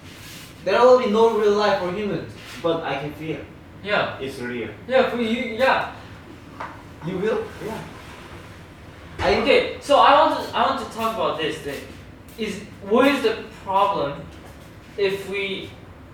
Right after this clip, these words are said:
Speaker 3: think the fake is the real?
Speaker 1: Th-, there will be no ne-, first, there will be no ge-, next generation.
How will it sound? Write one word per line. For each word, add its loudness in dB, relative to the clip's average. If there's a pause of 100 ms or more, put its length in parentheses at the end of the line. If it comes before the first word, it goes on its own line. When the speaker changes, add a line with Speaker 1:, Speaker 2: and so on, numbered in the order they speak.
(120)
Speaker 3:
think -4 (1120)
the 2
fake 0
is -10
the -8
real? -8 (460)
Speaker 1:
Th-, -8 (140)
there 2
will 0
be 0
no -4
ne-, -4 (460)
first, 6
there 4
will 10
be 2
no 2
ge-, -2
next 2
generation. 2